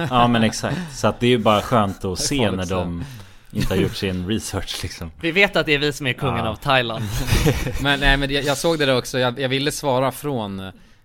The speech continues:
Speaker 2: eh, alltså,
Speaker 3: Ja.
Speaker 2: Armenkanalen,
Speaker 1: Ja, men det är
Speaker 2: för vissa hade
Speaker 1: det är en jävla
Speaker 2: skrivit bara, "Ni har
Speaker 1: trigger, ju.
Speaker 2: snott." Ja, man blir så här,
Speaker 3: Men det
Speaker 2: bara,
Speaker 3: verkar så småaktigt att göra det,
Speaker 1: Ja,
Speaker 3: tycker
Speaker 1: men det,
Speaker 3: jag.
Speaker 1: ja, men det,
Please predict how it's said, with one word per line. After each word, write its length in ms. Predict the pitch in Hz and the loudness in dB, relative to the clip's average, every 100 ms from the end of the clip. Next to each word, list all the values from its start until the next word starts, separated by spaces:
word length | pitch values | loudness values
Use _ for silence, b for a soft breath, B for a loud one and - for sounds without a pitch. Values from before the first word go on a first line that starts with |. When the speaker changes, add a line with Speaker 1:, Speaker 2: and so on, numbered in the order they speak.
| - | -14
Speaker 2:
eh, 240 | 110 101 | -10 -8
alltså, 200 | 98 - 107 | -8 -6 -2
Speaker 3:
Ja. 40 | |
Speaker 2:
Armenkanalen, 460 | 107 196 135 107 104 | 6 8 8 2 0
Speaker 1:
Ja, 60 | 135 | 2
men 20 | |
det 80 | 120 | 4
är 40 | |
Speaker 2:
för 100 | 139 | 2
vissa 120 | 123 | 4
hade 120 | 147 | 4
Speaker 1:
det 40 | 123 | 4
är 40 | |
en 40 | 123 | 2
jävla 160 | 147 | 2
Speaker 2:
skrivit 60 | 131 | 2
bara, 100 | 135 | 2
"Ni 100 | 131 | 2
har 60 | 131 | 0
Speaker 1:
trigger, 200 | 165 156 | -2 -4
ju. 40 | 131 | -4
Speaker 2:
snott." 160 | 87 | -4
Ja, 160 | 139 131 | -2 0
man 140 | 135 | 0
blir 160 | 147 139 | 0 0
så 120 | - | -2
här, 60 | 113 | -2
Speaker 3:
Men 100 | 185 | 2
det 80 | |
Speaker 2:
bara, 140 | 196 214 | 6 6
Speaker 3:
verkar 160 | 226 | 4
så 160 | 214 202 | 2 0
småaktigt 760 | - 214 196 202 214 - 147 139 | -2 -2 4 4 2 -4 -4 -4
att 80 | |
göra 260 | 131 127 143 | -4 -2 -4
det, 80 | 110 | -4
Speaker 1:
Ja, 280 | 101 95 95 | -2 -2 0
Speaker 3:
tycker 80 | 107 | 0
Speaker 1:
men 80 | 113 | 0
det, 60 | |
Speaker 3:
jag. 80 | 113 | -2
Speaker 1:
ja, 60 | 110 | -2
men 160 | 107 104 | -2 -4
det, 180 | 113 | -2